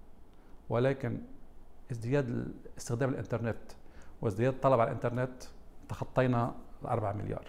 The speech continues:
مثل صغير إنه اليوم مبدئيًا حسب آخر تقارير إنه بتشير عنا أربعة مليار مستخدم إنترنت، يعني فقط هول أربعة مليار مستخدم إنترنت، آه، آه، يعني صار عنا، آه، قلة، آه،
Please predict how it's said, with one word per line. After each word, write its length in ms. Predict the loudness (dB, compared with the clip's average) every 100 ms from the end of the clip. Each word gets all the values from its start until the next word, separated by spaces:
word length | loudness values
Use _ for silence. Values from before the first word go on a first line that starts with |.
| -12 -12 -12 -12 -12 -14 -2
مثل 400 | 2 4 6 6
صغير 320 | 6 6 4 4
إنه 140 | 4
اليوم 220 | 8 8
مبدئيًا 540 | 6 6 6 8 8 4
حسب 300 | 4 4 6
آخر 200 | 4 2
تقارير 500 | 2 4 6 8 6
إنه 220 | 6 2 0 -6
بتشير 360 | -2 4 4 2 -6 0
عنا 320 | 4 4 6 6
أربعة 460 | 8 8 8 4 -4 -2
مليار 580 | 2 4 6 8 6 4
مستخدم 480 | 0 0 0 0 -2
إنترنت، 420 | -2 -2 -2 -4 -6 -10 -12 -12 0
يعني 140 | 2 6
فقط 420 | 6 8 6 6
هول 140 | 6
أربعة 180 | 10 10
مليار 160 | 8 6
مستخدم 280 | 4 2
إنترنت، 380 | 4 4 2 0 -12 -14 -14 -14 -14 -12 -12 -12 -12 -12 -12 -10 -10 -10 -10
آه، 540 | -6 -4 -2 0 0 0 -6 -4
آه، 60 | 2
يعني 200 | 4 6
صار 160 | 8 10
عنا، 500 | 10 8 8 8 4
آه، 20 |
قلة، 360 | 6 4 4 4 4
آه، 680 | 4 4 2 2 0 -2